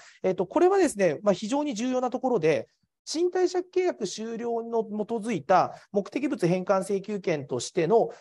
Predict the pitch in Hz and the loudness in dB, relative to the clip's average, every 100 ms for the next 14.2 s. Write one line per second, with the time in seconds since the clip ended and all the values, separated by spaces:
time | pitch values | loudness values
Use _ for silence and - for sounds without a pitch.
0 | _ 151 151 190 226 214 160 165 151 151 | _ -4 -2 0 0 0 -2 -4 -4 -4
1 | 160 180 165 165 - 156 143 135 196 - | -4 -2 0 -2 -2 -4 -2 0 0 0
2 | 262 262 - 110 - - - _ _ _ | -4 -4 -8 -10 -12 -16 -18 _ _ _
3 | - 165 170 170 285 - 359 311 175 180 | 0 2 2 0 -4 2 4 4 2 0
4 | 175 277 294 320 302 269 311 294 180 139 | 0 -4 0 0 0 -4 0 0 2 2
5 | 165 175 180 175 - 220 135 - _ _ | 2 0 0 -4 0 2 2 -2 _ _
6 | 208 247 262 302 233 240 277 294 190 - | -4 -4 -2 -2 -2 -2 -2 0 -2 -2
7 | 160 202 - 151 - - 190 156 196 208 | 0 0 0 -6 -8 -2 2 2 2 0
8 | 226 - 151 147 143 185 180 156 131 131 | 0 -6 -8 -6 -2 0 -2 -2 0 2
9 | 123 135 135 127 170 131 - - 269 349 | 2 2 0 2 2 2 -4 -8 -2 2
10 | 294 180 160 151 156 _ _ _ _ _ | 4 4 4 0 0 _ _ _ _ _
11 | _ _ _ _ _ _ _ - 262 359 | _ _ _ _ _ _ _ -8 -4 0
12 | 403 359 226 208 247 208 180 160 156 330 | -2 -2 -8 -14 -12 -4 -2 -2 -4 -4
13 | 349 185 165 170 170 180 190 165 - - | -4 -4 -6 -6 -4 -6 -6 -8 -8 -8
14 | 123 | -8